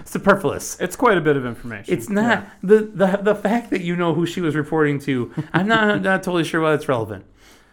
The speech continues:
Speaker 2: That's fine, though. Though she ultimately left to become a bounty hunter, she was nonetheless hired by the Galactic Federation on many occasions. In fact,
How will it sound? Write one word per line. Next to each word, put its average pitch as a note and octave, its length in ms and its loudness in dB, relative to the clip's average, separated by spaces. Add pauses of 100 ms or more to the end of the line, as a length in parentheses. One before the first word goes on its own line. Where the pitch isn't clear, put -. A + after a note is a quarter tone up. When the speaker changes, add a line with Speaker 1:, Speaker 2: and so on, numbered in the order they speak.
(260)
Speaker 2:
That's D#3+ 160 -2
fine, C#3+ 200 2
though. F2+ 160 -14 (600)
Though G3+ 160 8
she G#3+ 220 0
ultimately A#3 520 0
left F3 300 0
to E3+ 60 -8
become F3 280 -2
a F3+ 40 2
bounty D#3+ 420 -2
hunter, A2 500 -6 (340)
she - 140 -4
was F#3+ 140 0
nonetheless G3 560 0
hired D#3+ 340 -2
by D3+ 140 2
the G3+ 100 0
Galactic C3 500 -2
Federation A#2+ 460 -2
on A#2+ 180 -4
many C3+ 220 -4
occasions. C#3+ 640 -8 (1040)
In C3+ 160 -2
fact, E3 540 -4